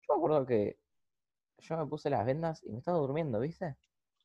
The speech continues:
Y una chica que estaba atrás mío me dice, "Eu, eu".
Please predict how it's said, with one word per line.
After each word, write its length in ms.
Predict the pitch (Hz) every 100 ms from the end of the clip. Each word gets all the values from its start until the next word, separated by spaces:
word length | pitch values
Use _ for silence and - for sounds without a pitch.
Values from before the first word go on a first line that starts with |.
| _ _
Y 80 | -
una 180 | 220 233
chica 240 | - -
que 100 | 196
estaba 180 | - 190
atrás 240 | 175 151 156
mío 160 | 185
me 80 | 165
dice, 640 | 151 - 147 131 113 110 - _ _ _ -
"Eu, 220 | 151 127 - _ _ _ _ _ _ _ _ _ _ _ _ -
eu". 240 | 151 117